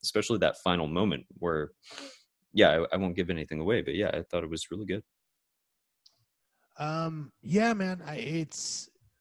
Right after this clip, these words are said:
Speaker 2: it's, I was gonna say about the, just to the point where you were saying, where it's like, if y-, I have fucking twenty twenty, thankfully, but if I didn't <laughs> and I watched that movie, it would be really hard pressed for me to tell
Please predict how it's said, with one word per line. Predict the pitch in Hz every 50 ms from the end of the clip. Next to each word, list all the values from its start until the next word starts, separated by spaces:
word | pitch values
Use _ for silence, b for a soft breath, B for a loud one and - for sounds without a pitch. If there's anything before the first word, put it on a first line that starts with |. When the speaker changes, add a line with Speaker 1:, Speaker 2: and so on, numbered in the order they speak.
| _ _ -
Speaker 2:
it's, | - 139 139 135 - - - - - - -
I | - 160
was | 160 151
gonna | 180 170
say | 151 - 175 160 147 127
about | 123 135 127 104 135 131
the, | 131 123
just | 107 139 135 -
to | - 123
the | 120
point | - 135 127 110
where | 110 113
you | 113 113 113
were | 110 101
saying, | - - 117 113 107 107
where | 113 110 113 117
it's | 113 104
like, | 117 113 110 104 - 131
if | 131 127 104 101 113
y-, | 131 127 - -
I | 143 175 202
have | 180 139 117 117 113 107 101 -
fucking | - 147 120 - 104 98
twenty | - - 135 127 123
twenty, | 117 - - 101 92 90 87 90 90 _ _ _
thankfully, | 104 98 92 - - - 98 92 107 113 110 - _ _ _ _ _
but | 180 151
if | 143
I | 139
didn't | 135 127 160 143 117 101 95 98 107
<laughs> | - - -
and | 131 120
I |
watched | 117 123 123 120 - - -
that | 117 104 101
movie, | 113 120 117 110 101 104 101
it | 104
would | 104 95
be | - 107
really | 98 110 110 110 104
hard | 95 98 107 104 -
pressed | - - 104 - - -
for | 104
me | 104 98
to | 95 92
tell | - - 117 107 104 101